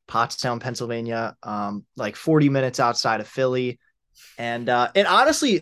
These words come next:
it was a good school. Um, I never was a fan of school. I really hated school. My goal was to just graduate and figure out what I was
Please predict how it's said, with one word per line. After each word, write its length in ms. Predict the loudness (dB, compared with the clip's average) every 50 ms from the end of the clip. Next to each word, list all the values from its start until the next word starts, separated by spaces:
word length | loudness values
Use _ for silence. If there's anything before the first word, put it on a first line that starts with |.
| 0 0
it 80 | 0
was 140 | 0 0 0
a 40 | 0
good 220 | 2 2 2 2
school. 460 | 2 -2 -2 -2 -2 -2 -2 -4 -8 _ _ _ _ _ _ _ _ _ _
Um, 260 | -2 0 0 0 0 0
I 120 | 0 0 2
never 280 | 4 2 2 2 2
was 140 | -2 -2 -4
a 40 | -10
fan 220 | -10 -10 -10 -10
of 60 | -8 -10
school. 360 | -8 -6 -4 -4 -4 -6 -6
I 200 | -6 -6 -6 -6 -8 -10 -14 -6 2
really 320 | 4 6 6 6 6 4
hated 320 | 0 -2 -4 -4 -4 -6 -6
school. 320 | -8 -4 -2 0 0 0
My 180 | 2 2 2 2
goal 460 | 4 6 8 8 8 8 6 4 2
was 160 | -2 -2 -2 0
to 100 | -4 -4
just 260 | -4 -4 -8 -8 -8 _
graduate 640 | 0 2 2 2 2 0 4 4 6 6 6 2 _
and 140 | -8 -10 -10
figure 360 | -4 -4 -4 -2 0 0 0
out 160 | 0 0 0
what 80 | -2 -2
I 100 | -2 -2
was 160 | -4 -6 -8